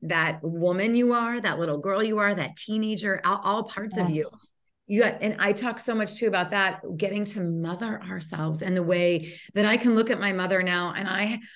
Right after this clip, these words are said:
Speaker 1: I feel in so many ways, I love her so profoundly. And it, I'm so sad for how much fear, how much she's, she is played by all the patriarchal rules, and she is
Speaker 2: Mm.
Speaker 1: being so terrified, and how sad I feel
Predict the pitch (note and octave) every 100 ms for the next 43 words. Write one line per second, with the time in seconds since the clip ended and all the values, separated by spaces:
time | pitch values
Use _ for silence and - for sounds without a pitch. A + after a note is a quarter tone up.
0 | _ - A#3 A#3 A3+ G#3+ G#3 - G#3+ G#3
1 | G3+ G3 G#3+ G3+ G3+ G3 G#3+ - A3 F#3+
2 | F#3+ G#3+ - F#3+ G3+ G3+ G3 F#3+ F#3 -
3 | - - _ _ _ _ - G3+ G3 A#3+
4 | A#3+ - G3 F#3 F#3+ G3 D#3+ F3 E3 D#3+
5 | - D#3+ D3 C3 - _ _ _ - -
6 | A3 A3 - A3+ A3 G#3 G#3 - - -
7 | - B3 A#3 A#3 A#3+ G3+ F#3 F3+ A3+ B3
8 | A#3+ A3 A3 F#3+ G3 F3 E3 D#3+ F3+ E3
9 | - G#3+ G#3 A3+ G#3+ E3 G#3 G3+ G#3 -
10 | _ - - F#3 F3+ - - A#3 G#3+ G#3+
11 | G#3+ E3+ D#3+ D#3 B2+ - E3 - - -
12 | - G3+ F#3+ F#3+ - A#3 A#3 B3+ B3 B3+
13 | A3 G#3 A3 F#3 D#3 E3+